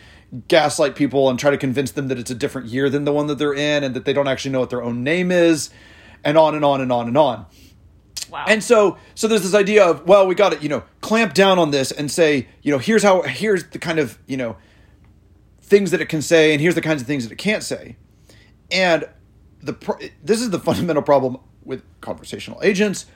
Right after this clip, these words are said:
Speaker 1: with the internet, with all of these things that we've created, say, TikTok and YouTube,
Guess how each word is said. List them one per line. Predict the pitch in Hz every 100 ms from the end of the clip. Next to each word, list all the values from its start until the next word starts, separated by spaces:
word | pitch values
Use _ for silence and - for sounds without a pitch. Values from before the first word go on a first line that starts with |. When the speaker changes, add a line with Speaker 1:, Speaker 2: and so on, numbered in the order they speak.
| _
Speaker 1:
with | - 135 101 _ _
the | 113 143 -
internet, | 170 180 175 156 - _
with | - 147 143 123 - _ _ -
all | 175 233
of | 247
these | 151 -
things | - 175 151
that |
we've | 143 123
created, | 139 127 117
say, | 143 127 120 -
TikTok | 147 139 139 139 135 -
and | 123 120
YouTube, | 127 175 - 151 139 127